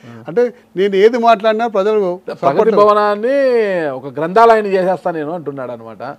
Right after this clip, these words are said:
Speaker 1: మరి ఎంత కాన్ఫిడెంట్ లేకుంటే ఆ మాట అంటారు రేవంత్ రెడ్డి గారు?
Speaker 2: చూడండి, కాన్ఫిడెంట్ అంటే దేని కాన్ఫిడెన్స్ అంటే అండి?
Speaker 1: ఉమ్.
Speaker 2: దేనికంటారండి కాన్ఫిడెన్స్? అంటే ఇప్పుడు ఆయన మాట మాట్లాడగానే కాన్ఫిడెన్స్ వాళ్ళ పార్టీ అధికారంలోకి వస్తుందా అండి?
Speaker 1: ఉమ్.
Speaker 2: అంటే అదేనండి రాజకీయ
Speaker 1: అంటే
Speaker 2: నాయకులు
Speaker 1: పాదయాత్రలు చేసిన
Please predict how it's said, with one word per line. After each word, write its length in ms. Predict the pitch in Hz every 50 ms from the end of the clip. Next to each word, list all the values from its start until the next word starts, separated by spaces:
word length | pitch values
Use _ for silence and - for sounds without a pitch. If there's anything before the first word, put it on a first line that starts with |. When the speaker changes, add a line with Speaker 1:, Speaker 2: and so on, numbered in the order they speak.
| _ _ _ _ -
Speaker 1:
మరి 100 | - 185 165 165
ఎంత 120 | 170 233 220 -
కాన్ఫిడెంట్ 360 | 170 190 208 214 233 226 220 226
లేకుంటే 240 | 214 196 214 190 208 190
ఆ 20 | 180 196
మాట 120 | 202 190 202
అంటారు 180 | 180 202 190 170 180
రేవంత్ 200 | 185 190 185 196
రెడ్డి 140 | 190 175 185 180
గారు? 140 | 196 196 277 - _ _
Speaker 2:
చూడండి, 420 | - 151 151 165 156 143 147 165 190 185 -
కాన్ఫిడెంట్ 480 | 110 117 139 147 147 170 185 185 180 190 185
అంటే 120 | 175 175 147 131
దేని 140 | 135 160 170 - 165
కాన్ఫిడెన్స్ 380 | 165 170 160 175 175 170 - -
అంటే 140 | 170 165 185 175
అండి? 140 | 180 196 208 131 135
Speaker 1:
ఉమ్. 80 | 127 120 _ _ _ _ _ _ _ _ 120
Speaker 2:
దేనికంటారండి 560 | 123 151 175 170 190 185 190 196 190 190 180 - 151
కాన్ఫిడెన్స్? 420 | 156 170 175 180 180 165 - 214 208 _ _ _ _ _ _ _ _ _ _ _ _ _ _ _ -
అంటే 200 | 120 139 185 208 165 143 139 _ _ _ _ _ -
ఇప్పుడు 180 | 139 156 170 165
ఆయన 120 | 160 165 151 156
మాట 120 | 170 190 214 214 208
మాట్లాడగానే 380 | 208 196 220 214 233 233 226 - 180
కాన్ఫిడెన్స్ 300 | 180 190 196 214 220 185 180
వాళ్ళ 120 | 175 151 160
పార్టీ 180 | 170 196 185 190 165
అధికారంలోకి 400 | 175 180 196 196 196 185 147 156 139
వస్తుందా 200 | - 143 135 156
అండి? 140 | 208 233 277 269 _ 131 147
Speaker 1:
ఉమ్. 100 | 143 131 131 _ _ _ _ _ _ _ _ _ _ - 180 -
Speaker 2:
అంటే 200 | 185 165 190 226 233 233 - - - - - _ _ - -
అదేనండి 420 | 117 160 208 247 240 220 202 180 143 123 123
రాజకీయ 340 | 135 151 165 196 180 190 190
Speaker 1:
అంటే 80 | 180 175 165
Speaker 2:
నాయకులు 200 | 165 190 214 233
Speaker 1:
పాదయాత్రలు 460 | 247 254 - - 254 254 254 254 254 254 185 226
చేసిన 260 | 240 220 190 233 233